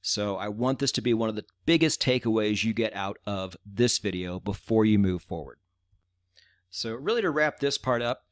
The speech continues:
it's good for proving my point about the big banks, and if there's any doubt in your mind, um, maybe use this to kinda get you closer to my side, because it's worked really well for me, and it's worked really well for so many of the traders on this channel, re-, whether you fully buy into the theory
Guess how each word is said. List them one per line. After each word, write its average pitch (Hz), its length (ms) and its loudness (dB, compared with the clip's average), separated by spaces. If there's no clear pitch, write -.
it's 139 180 0
good 208 180 2
for 208 120 0
proving 180 260 2
my 127 120 4
point 117 360 0
about 113 240 2
the 101 80 -6
big 101 200 -4
banks, 95 440 -4
and 92 200 -6
if - 80 -12
there's 104 200 -2
any 202 220 6
doubt 135 340 4
in 117 160 4
your 107 180 2
mind, 87 600 -10
um, 85 640 -14
maybe 113 400 -6
use 202 280 -4
this 170 160 -2
to 151 80 -4
kinda 143 260 0
get 123 260 0
you 120 100 2
closer 107 760 0
to 107 100 -4
my 98 220 -4
side, 80 460 -6
because 117 240 2
it's 123 160 2
worked 185 240 2
really 175 200 2
well 131 180 4
for 127 160 0
me, 95 300 -2
and 113 80 -2
it's - 140 -2
worked 123 220 0
really 127 500 2
well 120 200 2
for 107 140 -4
so 120 360 2
many 113 220 4
of 107 60 0
the 104 80 -2
traders 95 520 -4
on 101 200 -2
this 95 180 -2
channel, 87 400 -10
re-, 175 180 -4
whether 196 220 -4
you 170 140 0
fully 175 420 4
buy 143 200 8
into 131 180 8
the 110 100 4
theory 101 500 0